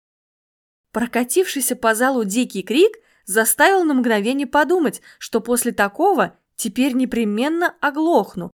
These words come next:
Громкий дребезжащий звук разлетелся по залу, и повисла тишина, нарушаемая только звериным рычанием. Мужчины отстегнули цепи от шипастых ошейников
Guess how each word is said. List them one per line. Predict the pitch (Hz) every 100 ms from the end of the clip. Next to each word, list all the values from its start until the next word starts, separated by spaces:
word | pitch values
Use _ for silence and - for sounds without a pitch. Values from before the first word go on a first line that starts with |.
| _ _ _ -
Громкий | 220 294 277 196 175
дребезжащий | 170 214 247 262 262 247 - 208
звук | 190 277 381 - _ -
разлетелся | 220 214 240 247 294 320 311
по | 302 311
залу, | 294 294 180 170 _
и | 226
повисла | 226 214 254 320 302
тишина, | 294 285 - 311 277 165 - _ _ _ _
нарушаемая | 220 233 240 285 320 262 208
только | 202 202 185 165 - _ -
звериным | 185 214 247 285 247
рычанием. | 247 - 180 160 151 185 _ _ _ _ _ _ _ _
Мужчины | 240 254 - 415
отстегнули | 285 262 - 214 240 202
цепи | 190 - 220 208 -
от | 202
шипастых | - 240 220 202 - -
ошейников | 190 - 190 214 262 339